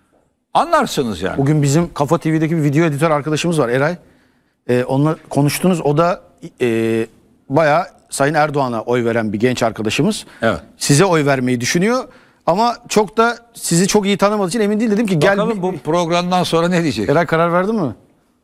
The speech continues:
Speaker 2: "Yavaş yavaş düşünüyorum," diyor. "Daha emin değilim," diyor.
Speaker 1: Öyle mi?
Speaker 2: Siz mesela bir yerde demişsiniz ki, "Bana oy verenler ne Sayın Erdoğan'a ne Sayın Kılıçdaroğlu'na oy vermezler. Sadece bana verirler," demişsiniz.
Speaker 1: Hayır.
Speaker 2: E, bu söylediğiniz mesela Eray'a uymuyor.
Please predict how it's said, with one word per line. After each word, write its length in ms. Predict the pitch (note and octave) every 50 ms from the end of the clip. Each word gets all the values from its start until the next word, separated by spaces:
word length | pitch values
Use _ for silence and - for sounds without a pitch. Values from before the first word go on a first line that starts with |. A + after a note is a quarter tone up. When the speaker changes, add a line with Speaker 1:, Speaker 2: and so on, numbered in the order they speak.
| _ _ _ _ _ _ _ _ _ _ _ D3 _ _ _ _ _ _ _ _ _ _ _ _ _ _ _ _
Speaker 2:
"Yavaş 300 | C#3+ D3 E3 G3 G3+ -
yavaş 180 | F#3 F#3+ F3+ -
düşünüyorum," 400 | E3 - F3+ E3+ F3+ F3+ D#3+ C3+
diyor. 120 | C3+ B2+
"Daha 200 | D#3 D#3 E3 F3
emin 200 | F3 F3 F3 E3
değilim," 240 | E3+ F3 E3 D3 B2+
diyor. 80 | B2 D3
Speaker 1:
Öyle 160 | F#3 G#3+ A3
mi? 180 | G3 D3 G#2 E2 - - _ _ _ _ _ _ _ _ _ _ _ _ _ _ _
Speaker 2:
Siz 180 | - - F#3+ G#3
mesela 340 | B3 A#3 - B3 B3 A#3+
bir 60 | G#3+ A3+
yerde 280 | A#3+ A#3+ A#3 A3+ A#3+
demişsiniz 380 | A3 A#3+ B3 - - C4+ C#4 G#3+
ki, 140 | G#3+ F3 D#3
"Bana 200 | F#3 G3+ A3+ G#3+
oy 240 | G#3 A3 B3+ B3
verenler 420 | A3+ G#3+ G3 G3 F#3+ G#3 A#3 A#3 G#3
ne 280 | G3 G#3+ A#3+ A#3+ - -
Sayın 240 | - - G3 G3+ G3+
Erdoğan'a 360 | G#3 G#3+ A3 F#3 G3+ G#3 A#3
ne 100 | A3+ G#3
Sayın 220 | F3+ - G3+ G#3 F#3
Kılıçdaroğlu'na 480 | G#3 G#3 F3+ - G#3 G3 G3 G3 A3+
oy 140 | A#3 G#3 G3+
vermezler. 420 | G3+ G3+ G3+ G#3 G#3 G3 D#3+ D#3
Sadece 320 | C#3 - G#3+ G#3+ F#3+ A3 G#3
bana 180 | G#3 G#3+ G#3+
verirler," 320 | F#3+ E3 D#3 E3+ A3 B3+ - - - - - _ _ _ _ -
demişsiniz. 420 | D3 D3 C#3 - - B2 A2+ -
Speaker 1:
Hayır. 360 | - - - E3+ F3+ D3 G#2+ F2+ -
Speaker 2:
E, 120 | D#3+ D#3+
bu 60 | G3
söylediğiniz 380 | A#3 - A#3+ A#3+ A#3 A3+ A#3 B3+
mesela 240 | G#3+ G#3+ F#3+ B3+ A3+
Eray'a 180 | G#3+ A3+ A#3 A#3
uymuyor. 340 | A3+ G#3+ F#3+ D3+ B2 G#2+